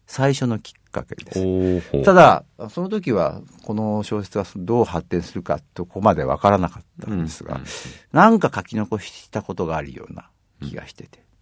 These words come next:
Speaker 2: うん。
Speaker 1: で、本当に偶然なんですけども、やっぱりもう一人、この小説の重要な登場人物でモデルにもなっている、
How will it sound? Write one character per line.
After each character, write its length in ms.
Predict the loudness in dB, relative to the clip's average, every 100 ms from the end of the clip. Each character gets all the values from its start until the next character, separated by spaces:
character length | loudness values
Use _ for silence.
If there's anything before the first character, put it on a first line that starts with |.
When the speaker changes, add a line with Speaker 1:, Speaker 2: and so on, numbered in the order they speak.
| -2
Speaker 2:
う 40 |
ん。 20 |
Speaker 1:
で、 180 | 2 2 0 _ _ -8
本 320 | -6 -4 -4
当 80 | -2
に 80 | -2
偶 180 | 0
然 160 | 0 0
な 100 | 0
ん 80 | -2
で 60 |
す 100 | -6
け 80 | -12
ど 100 | -12
も、 220 | -14 -14 -6
や 40 |
っ 40 | 2
ぱ 100 | 6
り 40 |
も 140 | 8
う 20 | 6
一 240 | 4 0
人、 260 | 2 -2 -6 _ _ _ _ _
こ 140 | -14 -6
の 180 | -4 -2
小 200 | -4 -6
説 280 | -8 -6
の 180 | -4 -4
重 260 | -4 -2 0
要 200 | 2 2
な 160 | 0
登 340 | -2 -6 -6 -4
場 220 | -4 -4
人 380 | -4 -2 -2 -4
物 260 | -8 -2
で 160 | 6 6
モ 160 | 6 0
デ 160 | -2
ル 120 | -2
に 120 | -2 -4
も 100 | -4
な 140 | -10
っ 40 |
て 180 | -10 -10
い 100 | -6
る、 240 | -4 -4